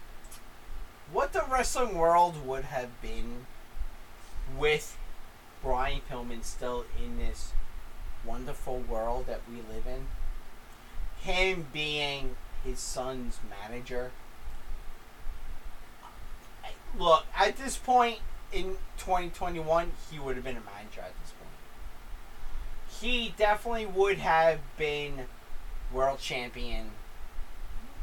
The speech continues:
multiple fucking times. Would have had great fucking matches with Austin.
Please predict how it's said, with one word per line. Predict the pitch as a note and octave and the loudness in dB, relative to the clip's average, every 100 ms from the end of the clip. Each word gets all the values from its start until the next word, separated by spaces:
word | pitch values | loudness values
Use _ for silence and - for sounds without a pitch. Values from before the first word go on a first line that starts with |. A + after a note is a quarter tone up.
| - - | 0 2
multiple | C#4 B3 G#3 - E3 D3+ | 8 10 10 6 2 2
fucking | - C3+ - - | 4 4 4 0
times. | - G#2+ G#2+ - - - - - - - - | -2 -2 -4 -8 -10 -10 -10 -10 -14 -10 0
Would | G#3+ | 2
have | G3 | 2
had | G#3 F#3 E3 - - - - | 4 4 4 -4 -4 -2 2
great | - A#3 A#3 A#3 A#3 G#3 F#3 | 4 4 4 4 4 2 -2
fucking | - F#3+ F3+ E3+ | 4 6 6 -2
matches | D3 C#3 C#3+ C3 B2 B2 | -2 0 0 -2 -6 -8
with | A#2+ | -4
Austin. | F2+ F#2 - - | -4 -4 -4 -4